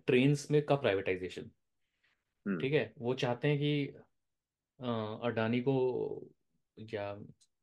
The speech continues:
Speaker 1: नीता भाभी को मिल जाए train वगैरह। तो I
Speaker 2: अडानी
Speaker 1: think
Speaker 2: track,
Speaker 1: अडानी,
Speaker 2: एमट्रैक।
Speaker 1: हाँ, Amtrak, अडानी track बन जाएगा।
Speaker 2: <laughs>
Speaker 1: तो उस वजह से I think ये कर रहे हैं, क्योंकि इंडियन trains का situation actually बहुत खराब हो गया, ऐसा लग रहा है
Speaker 2: हाँ,
Speaker 1: मुझे।
Speaker 2: हाँ।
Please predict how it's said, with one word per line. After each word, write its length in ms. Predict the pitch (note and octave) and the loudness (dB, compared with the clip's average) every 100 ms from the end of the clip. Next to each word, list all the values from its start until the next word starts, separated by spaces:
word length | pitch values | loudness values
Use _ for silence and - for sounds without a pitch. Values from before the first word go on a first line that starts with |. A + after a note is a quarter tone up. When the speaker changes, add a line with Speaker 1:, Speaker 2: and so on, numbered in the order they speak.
| _ - _ _ - | _ -20 _ _ -6
Speaker 1:
नीता 200 | A2+ A#2+ | -2 2
भाभी 220 | A#2 A2+ | 2 0
को 280 | A2+ A2 A2 | 0 0 0
मिल 200 | A2 G#2+ | -2 -2
जाए 160 | G#2 | -4
train 260 | G2 G2 F#2+ | -4 -6 -6
वगैरह। 240 | G2 G2+ | -8 -8
तो 60 | C#3+ | -10
I 400 | _ _ - - | _ _ -6 4
Speaker 2:
अडानी 300 | F#2+ F#2+ G#2 | 8 10 10
Speaker 1:
think 120 | D3 | 10
Speaker 2:
track, 200 | G2 - - | 8 8 -6
Speaker 1:
अडानी, 500 | - _ - F#2 F#2+ | -10 _ 0 2 2
Speaker 2:
एमट्रैक। 520 | C3 F#2 G#2+ - - | 4 4 4 -4 -8
Speaker 1:
हाँ, 200 | A2 G#2+ - | -6 -6 -8
Amtrak, 420 | G#2+ G#2+ G#2+ G2+ | -8 -2 0 2
अडानी 260 | A2 A2+ A#2+ | 4 4 4
track 260 | B2+ G#2+ | 2 0
बन 120 | G#2+ | -2
जाएगा। 300 | G2+ G2 G2 | -4 -2 -2
Speaker 2:
<laughs> 480 | G#3 - - - - | -4 -8 -16 -8 6
Speaker 1:
तो 100 | C#3+ | 8
उस 260 | D3+ F3 D3+ | 10 8 8
वजह 200 | D3+ E3 | 8 8
से 140 | G#3 | 4
I 160 | F3+ E3 | 2 2
think 180 | F3 G3 | -4 -4
ये 320 | C#3 C#3 D3 C#3+ | 4 8 8 8
कर 160 | C#3+ | 2
रहे 80 | C3 | 0
हैं, 80 | E3 | 0
क्योंकि 180 | A3 B3+ | 0 0
इंडियन 540 | A3 D3+ B2+ D#3 A#3 | 2 4 6 8 6
trains 340 | F#3+ C#3+ A3 | 6 -2 0
का 100 | - | 0
situation 420 | A3 C#3 F3+ G#3 A3 | 0 0 -2 -2 -2
actually 540 | A#2 - - F#3+ A3 | -4 -4 -6 2 2
बहुत 420 | C#3 A2 - G3 - | 2 -2 2 2 6
खराब 280 | E3 B2 | 6 6
हो 120 | F#2+ F2 | 2 -4
गया, 160 | D2 | -6
ऐसा 160 | B1+ C#2+ | -8 -8
लग 220 | C#2+ - | -8 -10
रहा 20 | |
है 60 | C2+ | 0
Speaker 2:
हाँ, 180 | G2+ B2 | 4 6
Speaker 1:
मुझे। 240 | G2+ C#3 | 6 2
Speaker 2:
हाँ। 100 | C#2+ | 0